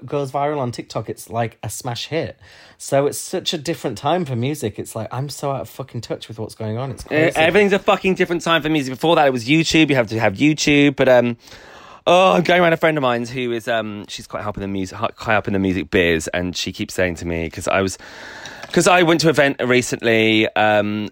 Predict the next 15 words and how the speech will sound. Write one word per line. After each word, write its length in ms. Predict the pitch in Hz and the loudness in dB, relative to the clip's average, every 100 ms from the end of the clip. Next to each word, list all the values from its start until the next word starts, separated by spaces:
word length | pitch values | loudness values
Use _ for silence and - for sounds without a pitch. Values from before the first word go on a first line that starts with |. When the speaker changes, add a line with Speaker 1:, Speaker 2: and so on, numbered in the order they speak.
| - | -2
Speaker 2:
and, 540 | 104 101 101 101 101 | 0 2 0 -2 -4
you 100 | 113 | -2
know, 60 | 104 | 0
I 100 | 101 | 0
met 160 | 110 | -2
a 40 | - | -2
bunch 180 | 101 - | -4 -6
of 80 | |
TikTokers, 640 | - - - 98 98 95 87 | -8 -8 -8 -4 -2 -2 -2
and, 500 | 95 95 95 95 90 | -4 -2 -2 -4 -6
you 80 | 107 | -6
know, 80 | 104 | -6
they're 100 | 92 | -6
quite, 380 | - 123 123 - | -4 -2 -2 0
um, 400 | 98 95 92 87 | 0 2 0 -6